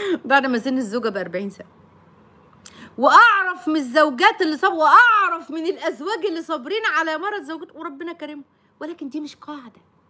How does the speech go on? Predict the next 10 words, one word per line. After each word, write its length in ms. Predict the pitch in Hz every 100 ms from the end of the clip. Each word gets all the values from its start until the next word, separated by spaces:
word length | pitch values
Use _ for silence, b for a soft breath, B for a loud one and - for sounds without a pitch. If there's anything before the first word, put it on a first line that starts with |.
| _ _ _ _ _ _ _ _
ثابتة 320 | - 277 -
ينفع 600 | 233 285 381 302 320 269
إن 160 | 269 269
أنا 180 | 339 370
أحكم 640 | 349 - 320 - 277 240
بيها 280 | 208 349 302
على 260 | 240 233
غيري 420 | 214 269 349 349 339 B B B B
واتهم 680 | 247 262 - 415 453 359 294
غيري 540 | 247 349 359 311 330